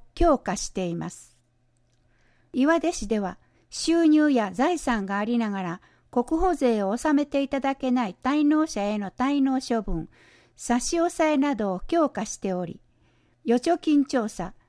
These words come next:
生命保険調査、勤務先への給与支給状況の調査などの財産調査を行っています。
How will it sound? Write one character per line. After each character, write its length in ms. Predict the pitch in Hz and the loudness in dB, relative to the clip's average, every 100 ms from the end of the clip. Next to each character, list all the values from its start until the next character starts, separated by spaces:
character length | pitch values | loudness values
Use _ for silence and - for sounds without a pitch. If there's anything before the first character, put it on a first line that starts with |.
| _ _ | _ _
生 340 | - - 285 339 | -8 2 4 6
命 240 | 320 320 | 4 4
保 100 | 320 | 2
険 320 | 294 285 262 | -2 0 0
調 220 | 254 214 208 | 0 -2 -4
査、 260 | - 170 - _ _ _ _ | -6 -8 -10 _ _ _ _
勤 320 | - 320 330 | 0 4 4
務 20 | |
先 420 | 339 311 302 - 285 | 2 0 -2 -2 0
へ 120 | 262 | 2
の 180 | 208 180 | 0 -6
給 260 | - 359 339 | -4 0 0
与 140 | 214 | 0
支 200 | 208 262 | -4 -8
給 260 | - 294 269 | -4 -2 0
状 240 | 285 254 | 2 2
況 300 | 240 226 202 | 0 -4 -4
の 180 | 190 196 | -4 -8
調 260 | - 277 233 | -4 -2 -2
査 300 | - 185 - 330 | -4 -6 -6 -4
な 140 | 247 | -4
ど 140 | 220 196 | -2 -4
の 220 | 190 - - - - _ - _ | -6 -10 -18 -20 -20 _ -20 _
財 280 | 233 277 330 | 2 2 0
産 320 | - 339 330 | 0 2 2
調 260 | - 302 | 0 -2
査 280 | 233 - 247 | 0 -2 -2
を 40 | 196 196 | -4 -6
行 140 | - 233 | -4 -2
っ 60 | 247 | -2
て 200 | - 208 | -4 -6
い 100 | 208 | -4
ま 160 | 185 | -6
す。 260 | 214 - _ | -10 -16 _